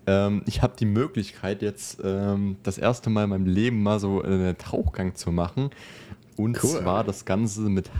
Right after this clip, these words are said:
Speaker 1: Haien. Und da
Speaker 2: Das
Speaker 1: muss ich
Speaker 2: ist
Speaker 1: sagen,
Speaker 2: natürlich ein Hammer.
Speaker 1: da muss ich sagen, das ist, äh, ja, jetzt nicht so ein Traum, wo man jetzt jeden Tag aufwacht und denkt, „Mensch,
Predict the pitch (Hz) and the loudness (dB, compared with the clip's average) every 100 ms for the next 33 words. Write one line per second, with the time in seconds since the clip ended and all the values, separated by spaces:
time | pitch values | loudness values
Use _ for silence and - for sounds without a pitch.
0 | - 92 139 92 76 - - - - - | -2 0 2 2 -2 -6 -20 -20 -20 -20
1 | - - - - - - - - 104 95 | -20 -20 -20 -20 -20 -20 -16 0 4 6
2 | 113 147 117 101 101 98 113 113 117 110 | 4 4 2 4 4 4 4 2 0 -2
3 | 113 104 71 - - - 98 113 110 101 | -2 -2 -4 -8 -14 -4 0 2 2 0
4 | 95 104 117 107 107 101 - - 98 98 | 2 2 2 0 0 -2 -2 0 0 -2
5 | - 87 107 117 92 - 104 - 123 120 | -4 -6 -2 -2 -4 -8 -10 -4 -4 -4
6 | 107 113 101 110 104 120 113 110 98 - | -4 0 0 2 4 4 4 2 0 -2
7 | - 101 101 110 - 98 110 139 - 110 | -2 0 2 0 0 2 4 4 2 -2
8 | - 92 101 - 90 120 - | 0 2 2 2 2 2 0